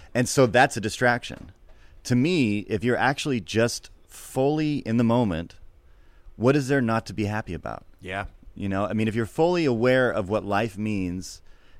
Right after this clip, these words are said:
Speaker 1: what you are, what your privilege is compared to others, like, you should be pretty damn happy. But if you're measuring yourself against people that have more privilege than you, then yeah, that's gonna fucking bum you up, man. And that's like a, that's gonna make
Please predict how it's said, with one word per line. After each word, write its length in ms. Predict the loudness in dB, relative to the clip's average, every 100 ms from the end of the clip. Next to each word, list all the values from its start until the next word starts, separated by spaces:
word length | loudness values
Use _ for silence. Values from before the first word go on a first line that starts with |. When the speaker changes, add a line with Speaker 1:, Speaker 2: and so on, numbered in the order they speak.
| -12
Speaker 1:
what 320 | 0 2 2
you 340 | -2 0 2 2
are, 260 | 2 0
what 180 | 0 0
your 160 | 2 0
privilege 520 | 0 -2 0 -4 -2
is 480 | -2 -2 -6 -12 -10
compared 420 | -8 -4 -2 -2
to 160 | -4 -4
others, 640 | -4 -2 -2 -2 -6 -12
like, 280 | -8 -8 -8 -20 -20 -20 -20 -20 -20 -18
you 40 |
should 60 | -10
be 60 | -8
pretty 260 | -6 -6
damn 280 | -4 -4 -4
happy. 480 | -4 -6 -8 -12 -16 -20 -20 -20 -20 -20 -10
But 80 | -4
if 60 | -2
you're 100 | 0
measuring 400 | 0 0 -2 -4
yourself 400 | -4 -2 -4 -2
against 460 | -6 -6 -8 -14 -16 -20 -20 -12
people 240 | -8 -4 -2
that 120 | -2
have 200 | -4 -6
more 260 | -6 -4 -4
privilege 460 | -4 -4 -4 -6
than 160 | -6 -8
you, 200 | -6 -8
then 120 | -8
yeah, 160 | -10 -8
that's 200 | -8 -8
gonna 360 | -8 -8 -8 -10 -20 -20 -20 -20 -20 -14
fucking 240 | -10 -8 -4
bum 180 | -4
you 100 | -2
up, 100 | -4
man. 140 | -2 -4
And 100 | -2
that's 200 | -4 -4
like 180 | -4 -2
a, 220 | -4 -4 -6
that's 200 | -6 -6
gonna 180 | -6 -4
make 560 | -2 -4 -6 -18 -20